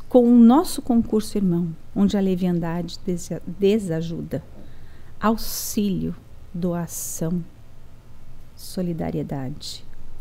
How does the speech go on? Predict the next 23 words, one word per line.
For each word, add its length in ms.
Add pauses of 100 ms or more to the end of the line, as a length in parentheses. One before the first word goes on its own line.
(1080)
Olha 240
o 20
que 100
ela 140
nos 220
pede. 460
"Façamos 800
da 140
solidariedade 1200 (380)
a 100
bandeira 880
da 100
nossa 360
marcha 500 (380)
permanente 1080
para 440
diante, 920 (840)
dentro 840
da 200
nossa 280
sede 500
de 140
progresso." 840